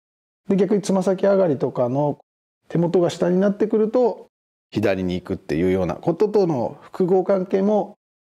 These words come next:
まあ、覚えておく必要があります。で、逆にこの前と後ろ、まあ、前に倒れるとやはりロフトが立つので球が低くなります。で、逆に後ろに倒れるとロフトが開くので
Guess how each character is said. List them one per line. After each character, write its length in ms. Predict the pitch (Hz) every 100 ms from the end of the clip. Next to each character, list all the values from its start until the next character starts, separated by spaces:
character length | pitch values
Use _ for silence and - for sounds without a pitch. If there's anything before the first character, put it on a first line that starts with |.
| _ _ -
ま 100 | 127
あ、 40 |
覚 220 | 110 139
え 40 | 131
て 100 | 95
お 40 |
く 120 | 85
必 180 | 76 -
要 60 | 69
が 80 |
あ 40 | 65
り 60 |
ま 100 | 53
す。 280 | - - - _ _ -
で、 120 | 185
逆 280 | 180 175 220
に 360 | 220 226 233 - - _ -
こ 120 | 160
の 240 | 120 - _ _ _ _ _ _ _ _ -
前 280 | 165 196
と 160 | 165 95
後 200 | 85 78
ろ、 160 | 73 - _ _ _ _ _ _ -
ま 100 | 170
あ、 40 |
前 200 | 180 220
に 80 | 175
倒 120 | 156 135
れ 60 |
る 60 | 117
と 80 | 101
や 80 | 95
は 80 |
り 80 | 98 - _ _
ロ 100 | 110
フ 60 | -
ト 80 | -
が 80 | 113
立 240 | 117 104
つ 40 |
の 100 | 80
で 280 | 67 67 - _ _ _ -
球 100 | 101
が 180 | 85
低 280 | 69 - -
く 100 | -
な 80 | -
り 80 | -
ま 80 | -
す。 220 | - - -
で、 120 | 175
逆 200 | 180 185
に 180 | 175 170 _ _ _ _ _ _ _ -
後 240 | 135 143
ろ 60 | 139
に 60 |
倒 180 | 139 131
れ 80 | 131
る 100 | 113
と 380 | 107 98 - - _ _ -
ロ 180 | 123 -
フ 60 |
ト 80 | 98
が 180 | 90 -
開 180 | 92 92
く 100 | 92
の 100 | 87
で 140 | 143